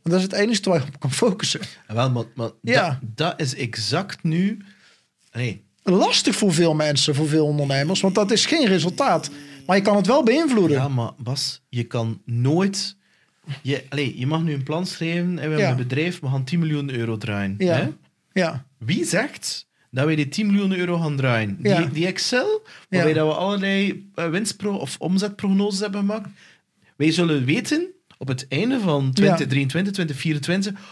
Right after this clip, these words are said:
Speaker 2: of dat we die tien miljoen
Speaker 1: Ja.
Speaker 2: euro gaan gehaald hebben, ja of nee. Het enige wat je kan doen, is wat dat jij terecht zegt, dat, dat resultaat al in de toekomst.
Speaker 1: Ja.
Speaker 2: En, en dat is in, je leeft niet in het hier en nu, is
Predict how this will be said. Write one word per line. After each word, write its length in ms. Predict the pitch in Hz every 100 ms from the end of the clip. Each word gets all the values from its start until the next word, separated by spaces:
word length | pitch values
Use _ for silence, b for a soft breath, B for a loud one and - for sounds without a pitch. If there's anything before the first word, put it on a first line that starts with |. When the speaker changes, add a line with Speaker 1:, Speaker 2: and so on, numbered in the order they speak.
| B -
Speaker 2:
of 160 | 160
dat 120 | 170
we 60 | 175
die 100 | 175
tien 200 | 170 202
miljoen 180 | 185 180
Speaker 1:
Ja. 160 | 165
Speaker 2:
euro 180 | 175 165
gaan 200 | 165 151
gehaald 280 | 156 151 151
hebben, 200 | 139 131
ja 220 | 127 120
of 80 | 113
nee. 220 | 127 110 B B B
Het 200 | 131 -
enige 360 | 247 320 269 190
wat 80 |
je 60 | 165
kan 160 | 160 131
doen, 280 | 196 339 - _ _ _ _ _ _ _
is 100 | 131
wat 100 | 127
dat 100 | 123
jij 200 | 135 196
terecht 340 | 175 170 -
zegt, 460 | 170 202 - - - b b b b b
dat, 160 | 143 151
dat 100 | 165
resultaat 520 | 190 180 - 226 277
al 100 | 233
in 180 | 226 208
de 100 | 180
toekomst. 560 | 233 - 165 123 - -
Speaker 1:
Ja. 140 | 196
Speaker 2:
En, 180 | 165 156
en 100 | 160
dat 160 | 160 165
is 140 | 165
in, 260 | 170 170 160
je 120 | 160
leeft 220 | 165 185
niet 100 | 202
in 60 | 214
het 80 | 202
hier 180 | - 185
en 100 | 170
nu, 200 | 170 160
is 240 | 156 147